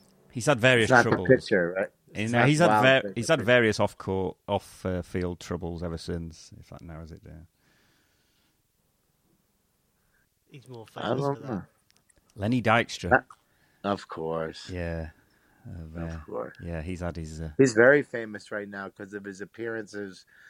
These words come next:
Speaker 2: on Howard Stern.
Speaker 1: Oh, really?
Speaker 2: Yeah, where he's totally honest and he's a bizarre guy. You
Speaker 1: He
Speaker 2: know?
Speaker 1: is very
Speaker 2: So
Speaker 1: strange,
Speaker 2: his
Speaker 1: yeah.
Speaker 2: stories are, are, his stories are well liked.
Speaker 1: I don't know if you've heard a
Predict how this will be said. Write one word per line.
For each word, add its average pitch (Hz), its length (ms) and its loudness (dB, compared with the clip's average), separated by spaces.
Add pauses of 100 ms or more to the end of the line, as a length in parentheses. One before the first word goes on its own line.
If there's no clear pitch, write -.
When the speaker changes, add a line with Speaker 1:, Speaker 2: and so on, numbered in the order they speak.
(200)
Speaker 2:
on 101 120 -4
Howard 104 360 -4
Stern. 98 480 -12 (100)
Speaker 1:
Oh, 113 120 2
really? 123 460 4 (600)
Speaker 2:
Yeah, 87 280 -12
where 82 160 -12
he's 82 340 -14
totally 90 440 -4
honest 85 680 -8
and 78 360 -14 (520)
he's 80 260 -10
a 82 60 -2
bizarre 78 680 -6
guy. 80 440 -4
You 92 100 -4
Speaker 1:
He 90 60 -2
Speaker 2:
know? 98 100 0
Speaker 1:
is 82 200 -4
very 90 220 -2
Speaker 2:
So - 60 -10
Speaker 1:
strange, 82 200 -6
Speaker 2:
his 80 100 -8
Speaker 1:
yeah. 90 60 -4
Speaker 2:
stories 85 520 -2
are, 78 260 -6 (180)
are, 76 220 -6
his 87 140 -16
stories 85 480 -4
are 85 80 -2
well 85 200 -2
liked. 85 440 -4 (120)
Speaker 1:
I 101 80 -6
don't 127 180 2
know 117 40 -2
if 113 100 -4
you've 101 120 2
heard 104 160 2
a 95 80 -2